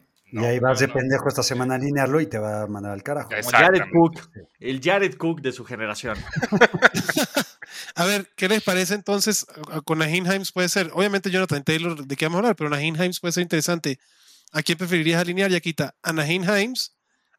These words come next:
Speaker 4: ¿A Adrian Peterson contra New Orleans, que se vio dueño de ese backfield, teniendo año, un año sin jugar, güey, a de una vez al ruedo y de una vez al liderazgo de ese,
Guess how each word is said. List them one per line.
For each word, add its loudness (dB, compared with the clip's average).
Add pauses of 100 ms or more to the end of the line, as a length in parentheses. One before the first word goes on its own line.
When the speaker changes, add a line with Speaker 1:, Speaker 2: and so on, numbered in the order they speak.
Speaker 4:
¿A 0
Adrian 2
Peterson 0
contra -2
New 2
Orleans, 0
que -4
se -2
vio 2
dueño 0
de 0
ese 0
backfield, 0 (260)
teniendo 0 (480)
año, 0
un 0
año 0
sin -4
jugar, 0
güey, 0
a -4
de 0
una 0
vez 0
al 0
ruedo 0
y -4
de 0
una 0
vez 2
al -2
liderazgo 0
de 0
ese, -2